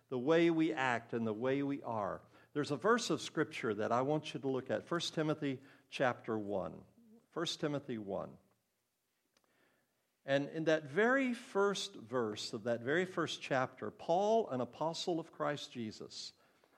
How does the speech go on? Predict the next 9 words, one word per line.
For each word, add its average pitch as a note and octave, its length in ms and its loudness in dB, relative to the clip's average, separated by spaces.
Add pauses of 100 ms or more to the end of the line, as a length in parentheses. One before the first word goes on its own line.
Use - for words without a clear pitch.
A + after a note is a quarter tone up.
(100)
by C3 200 4
command D3 440 4
of F3+ 180 -2
God D#3+ 400 4
our C3 200 0
Savior, G#2 640 -4 (540)
and A#2+ 140 0
of - 180 -6
Christ E3+ 680 -2